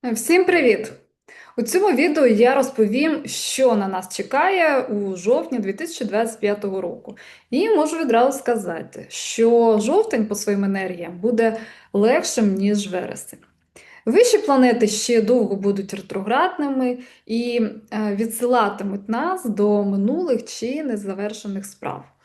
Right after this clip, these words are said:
А швидкі планети в жовтні йдуть прямо,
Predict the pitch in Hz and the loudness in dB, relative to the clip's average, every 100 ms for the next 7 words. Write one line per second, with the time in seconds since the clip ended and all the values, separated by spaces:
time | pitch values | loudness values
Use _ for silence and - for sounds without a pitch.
0 | _ - - - 214 226 277 - 466 440 | _ -20 -14 -4 -4 -2 -4 2 4 4
1 | 330 302 285 285 247 226 214 180 208 247 | 2 4 2 4 4 4 2 -2 4 4
2 | 240 214 202 202 220 214 - 262 359 427 | 4 0 0 0 -2 -2 -4 -2 -2 -2
3 | 370 349 | -2 -4